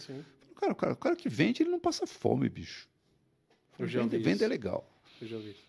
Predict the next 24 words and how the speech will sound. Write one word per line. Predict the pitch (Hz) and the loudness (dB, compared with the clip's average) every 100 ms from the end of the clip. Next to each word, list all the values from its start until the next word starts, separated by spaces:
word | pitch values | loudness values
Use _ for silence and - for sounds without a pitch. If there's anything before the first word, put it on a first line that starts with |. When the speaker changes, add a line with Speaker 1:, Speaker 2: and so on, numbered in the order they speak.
| - | -4
Speaker 2:
Aí, | 392 427 | 2 2
que, | - | 2
que, | - 311 | 2 2
como | - 170 151 | 4 4 6
eu | |
tô | - 123 | 6 4
no | 110 | 4
mundo | 98 95 92 90 | 2 0 0 -2
de | |
telecom, | 90 110 117 - 147 254 | 0 -2 -2 2 2 2
falei, | - 110 | -2 -4
"Pô, | - 175 110 | 2 2 4
vou | 85 120 | 0 -4
começar | - - 202 147 | -6 -6 -2 -2
a | |
estudar | - - 104 | -2 -4 -4
um | 107 | -4
pouco | - 110 95 | -4 -8 -4
mais | 90 107 123 | -2 0 -2
esse | 101 - - | -4 -10 -12
troço | - - - 120 | -6 -4 -6 -8
de | 117 | -8
vender | 156 254 247 143 | -4 -2 -2 -2
internet." | 190 381 415 - - - | -2 -4 -2 -4 -4 -10